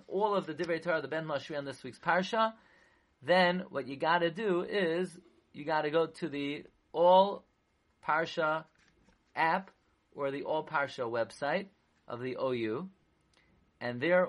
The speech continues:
all seven Divrei Torah are explained.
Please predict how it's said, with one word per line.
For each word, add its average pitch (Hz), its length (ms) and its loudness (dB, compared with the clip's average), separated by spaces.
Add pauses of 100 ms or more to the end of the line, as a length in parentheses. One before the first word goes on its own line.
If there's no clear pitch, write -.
(120)
all 190 460 0 (400)
seven 156 680 -4 (160)
Divrei 139 280 -4
Torah 143 480 0 (400)
are 120 400 -2 (320)
explained. 135 760 -6